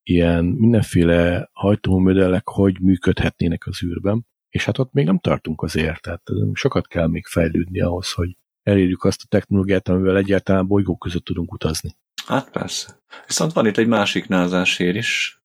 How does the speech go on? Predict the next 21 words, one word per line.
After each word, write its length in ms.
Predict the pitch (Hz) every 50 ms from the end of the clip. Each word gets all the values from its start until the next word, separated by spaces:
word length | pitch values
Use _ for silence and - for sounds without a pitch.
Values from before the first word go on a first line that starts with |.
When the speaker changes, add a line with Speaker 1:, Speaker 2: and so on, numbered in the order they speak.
| _ - 110
Speaker 2:
miszerint, 760 | 101 98 - - - 95 95 98 98 98 98 98 101 - -
ö, 260 | 104 98 95 98 98
Speaker 1:
Így 140 | 90 92 101
van. 260 | 113 113 95 90 - _ _ _ - - - - - - - - - - _ _ _ _ _
Speaker 2:
indítanak 680 | - 113 107 101 90 90 95 - - 92 92 87 - -
egy, 300 | 92 90 87 - - - - -
az, 400 | 95 95 - - - - - -
ö, 220 | 101 98 95 92 -
egy 220 | 92 92 87 95
űrszondát, 640 | 98 101 101 - - - 76 76 - 80 156 - -
ami 240 | 120 117 113 110 107
eljut 540 | 107 107 101 92 85 - - 95 92 - -
egy 120 | 87 92
aszteroidához, 1040 | 92 92 - - - 92 92 92 101 98 98 98 98 101 110 110 - - - - _ _ _ _ _ -
ami 440 | 143 156 123 98 95 107 123 123 -
a 180 | - 90 98 95
Földön 380 | - - 117 87 85 101 104 120
minden 300 | 117 90 85 82 80 85
ember 240 | 90 98 107 117 - - -
villamossá 600 | 143 135 90 87 85 82 - - - 85 87 -
tehetne. 960 | - 85 - 92 95 110 - - - - 131 135 135 110 87 82 - -